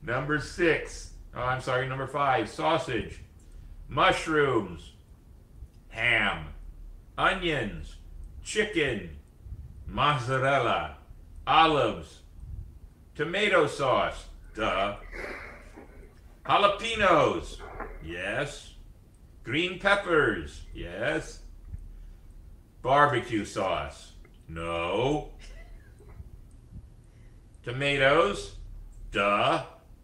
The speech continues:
garlic, of course, hamburger meat, beef, black olives, anchovies, yes,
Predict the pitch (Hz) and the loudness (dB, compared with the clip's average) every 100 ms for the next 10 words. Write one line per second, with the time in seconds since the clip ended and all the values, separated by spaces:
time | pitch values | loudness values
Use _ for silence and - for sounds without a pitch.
0 | - - - 139 165 135 147 - 104 - | -20 -20 -2 4 6 6 2 0 -6 -6
1 | 123 147 170 - 190 190 143 123 113 120 | -2 0 0 -2 -4 0 -2 -2 -4 -2
2 | 156 156 98 98 175 143 160 - - - | -2 -6 -12 0 4 6 4 0 -10 -20
3 | - - - - - - - - - - | -20 -20 -20 -20 -20 -20 -20 -20 -20 -18
4 | - - 123 180 - 131 123 147 151 - | -18 -6 4 6 6 4 2 2 0 -2
5 | 139 185 208 208 - 170 160 139 160 202 | 0 2 2 -2 -2 4 4 4 2 0
6 | 202 - - - 139 151 123 165 - - | -4 -10 -14 -10 -4 -2 0 -2 -6 -14